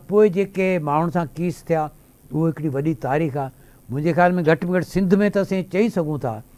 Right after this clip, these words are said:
ته اهڙو ڪو به شايد گهر هجي، جنهن گهر جو ڀاتي ضياءَ جي مارشلا جي ڪري جيل نه ويو هجي، يا هن جي ڏاڏائين جو،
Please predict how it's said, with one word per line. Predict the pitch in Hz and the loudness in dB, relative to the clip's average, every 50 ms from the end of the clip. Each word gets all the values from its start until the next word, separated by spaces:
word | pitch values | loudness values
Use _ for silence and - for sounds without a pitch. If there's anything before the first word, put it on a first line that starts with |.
| - - - - - - - - - | -20 -20 -20 -20 -20 -20 -20 -2 4
ته | 180 180 190 185 - - - - - - - | 6 6 6 6 2 -2 -10 -20 -20 -12 -2
اهڙو | - 185 196 202 214 220 214 | 2 4 6 8 8 8 6
ڪو | - - - - 196 214 226 233 233 | 6 2 -4 0 4 6 8 8 6
به | 185 165 165 208 214 208 208 202 202 202 196 196 190 190 190 190 185 175 151 - - | 6 4 4 6 6 8 8 8 8 8 8 8 8 8 8 6 6 4 0 -2 0
شايد | 139 151 175 185 170 160 131 131 | 4 6 6 6 4 2 2 4
گهر | 156 180 | 6 6
هجي، | 190 185 147 139 147 127 110 - - - - - - - | 6 4 2 2 0 0 0 -4 -10 -18 -20 -20 -16 -12
جنهن | 123 113 107 160 185 202 208 208 202 160 | -10 -4 2 4 4 6 6 4 2 2
گهر | 135 170 180 185 | 4 4 4 4
جو | 175 160 196 190 190 190 190 180 185 - - - - 104 90 | 4 2 2 2 4 2 0 -2 -6 -12 -20 -18 -16 -10 -4
ڀاتي | - 127 156 180 180 - - - 165 185 190 196 196 180 - - - - - - 113 | 2 2 4 4 2 0 -8 -6 -4 -2 -2 0 -2 -4 -6 -10 -18 -20 -20 -16 -12
ضياءَ | 104 107 135 151 165 180 185 180 | -2 0 2 4 6 4 4 2
جي | 156 151 190 190 190 180 | 2 2 2 2 2 0
مارشلا | 156 135 135 156 165 - - 180 180 180 180 180 | 0 -2 -2 -4 -4 -4 -2 -2 0 0 0 0
جي | 170 151 165 165 | 0 0 -2 -4
ڪري | - - 170 170 175 175 170 165 - - - - - 117 104 101 | -2 -2 -2 0 0 0 -2 -4 -10 -18 -20 -18 -14 -14 -10 -2
جيل | 123 165 180 190 185 | 2 4 4 4 4
نه | 170 165 170 175 160 | 2 2 0 0 0
ويو | 151 170 175 175 175 | 0 2 2 2 2
هجي، | 165 143 180 180 185 190 180 - - _ - - 107 | 0 0 -2 -2 -2 -4 -6 -8 -16 _ -20 -2 0
يا | 156 156 160 | 2 4 4
هن | 160 175 180 170 | 4 2 0 -2
جي | 175 165 | -2 -2
ڏاڏائين | 139 143 160 175 156 147 165 170 175 175 170 160 | 0 0 0 0 2 2 2 2 2 0 -2 -2
جو، | 147 170 170 175 170 | -2 -2 -2 -2 -2